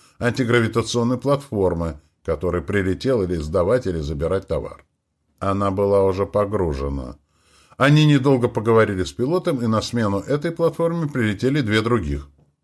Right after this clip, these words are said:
Трое остальных бросили грузить флайер и переключились на разгрузку этих платформ. Рядом никого не было,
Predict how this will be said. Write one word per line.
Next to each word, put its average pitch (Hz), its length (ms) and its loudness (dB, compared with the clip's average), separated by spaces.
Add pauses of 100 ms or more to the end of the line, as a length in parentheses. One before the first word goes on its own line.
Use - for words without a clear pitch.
(140)
Трое 95 340 4
остальных 92 480 0
бросили 85 420 -2
грузить 76 400 -6
флайер 80 480 -4 (480)
и 135 80 0
переключились 127 800 0
на 120 120 2
разгрузку 90 840 0
этих 80 320 -8
платформ. - 540 -8 (500)
Рядом 127 420 0
никого 98 340 0
не 101 200 0
было, 87 360 0